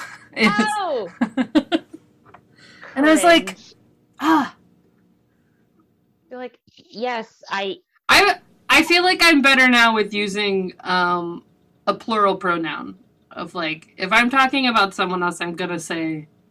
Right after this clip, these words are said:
Speaker 1: "Who
Speaker 2: Oh,
Speaker 1: are
Speaker 2: yeah.
Speaker 1: they?" Who are whatever.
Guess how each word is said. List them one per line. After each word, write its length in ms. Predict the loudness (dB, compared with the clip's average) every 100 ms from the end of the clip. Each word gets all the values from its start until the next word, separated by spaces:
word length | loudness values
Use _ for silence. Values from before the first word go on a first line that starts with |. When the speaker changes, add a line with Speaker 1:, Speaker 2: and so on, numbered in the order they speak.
| _ _ _ _ _ _ _
Speaker 1:
"Who 80 | -4
Speaker 2:
Oh, 60 | -2
Speaker 1:
are 40 |
Speaker 2:
yeah. 80 | 0
Speaker 1:
they?" 560 | 2 2 2 2 2 -2
Who 160 | -4 -2
are 220 | -4 -6
whatever. 640 | -8 -6 -6 -8 -12 -16